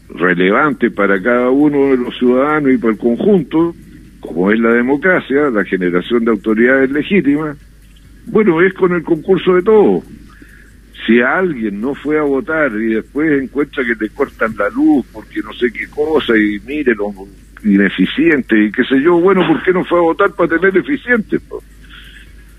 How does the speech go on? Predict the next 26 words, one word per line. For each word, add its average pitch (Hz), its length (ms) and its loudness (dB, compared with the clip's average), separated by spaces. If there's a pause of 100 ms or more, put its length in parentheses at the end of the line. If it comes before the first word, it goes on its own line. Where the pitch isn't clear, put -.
(120)
Es 117 140 2
una 127 220 4
manera 139 360 2
también 131 360 0
de 135 100 2
proteger 113 460 -2
las 117 180 2
instituciones 113 720 -2 (140)
y - 20 4
de 107 160 2
sentir 113 320 0
que 110 340 0 (360)
la 95 100 2
re-, 95 160 -4 (280)
la 87 140 2
responsabilidad 95 1040 0
de 123 240 0
construir 110 460 0
al 113 100 0
país 143 400 0
nos 131 140 -4
compete 127 440 -2
a 127 60 0
todos, 131 380 2
no 123 100 -4
a 139 760 -2